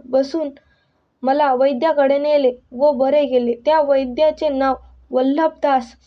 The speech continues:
असून तो कहाणी सांगत होता. शंकर भट्टांना टोचणारे कावळे पिठी कामूर मूर येथील अहंकारी ब्राह्मण होता. त्यांनी श्रीपाद श्रीवल्लभांचे महात्म्य न जाणता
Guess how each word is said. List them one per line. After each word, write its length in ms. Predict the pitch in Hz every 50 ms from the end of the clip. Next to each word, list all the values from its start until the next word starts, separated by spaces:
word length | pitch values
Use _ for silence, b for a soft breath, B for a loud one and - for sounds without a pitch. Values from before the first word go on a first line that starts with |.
| _ _ _
असून 340 | - 285 294 302 320 294 262
तो 220 | 233 285 285 277 240
कहाणी 460 | 233 269 262 254 269 277 294 320 339
सांगत 400 | 320 - 302 269 254 254 262 -
होता. 240 | 285 285 285 262 254 247
शंकर 380 | 240 - 262 262 247 - 311 320
भट्टांना 520 | 302 311 247 233 - 269 262 254 254 269 277 b b b b b b _ -
टोचणारे 520 | 262 269 269 262 - 277 262 262 262 294 294
कावळे 420 | 294 330 320 311 277 262 262 269 262 b b b b _ _ - - - - _
पिठी 340 | 294 285 277 - - - 294 - -
कामूर 420 | 294 269 269 262 269 285 302 320 359 - - - _ _ _ _ - _ _ _ _ _ _ _ _ _
मूर 240 | 247 269 302 320 311
येथील 380 | 302 294 294 285 - 285 269 269 -
अहंकारी 540 | 262 269 285 302 311 285 285 262 262 285 285
ब्राह्मण 440 | 262 285 269 254 254 262 277 294
होता. 300 | 320 320 294 294 - 226 233 - _ _ _ _ _ - - - - - - - - - - - - - - - - - - - - - - - _ _ _ _ _ _
त्यांनी 360 | - 262 277 302 311 302 285 277 277 B B B B -
श्रीपाद 600 | - - 269 277 285 285 285 285 285 294 311 311
श्रीवल्लभांचे 800 | - - 277 277 269 262 269 269 269 269 262 277 277 269 269 277
महात्म्य 440 | 262 262 285 294 294 294 285 277 262 254
न 200 | 269 302 320 311
जाणता 360 | 294 302 277 269 262 262 269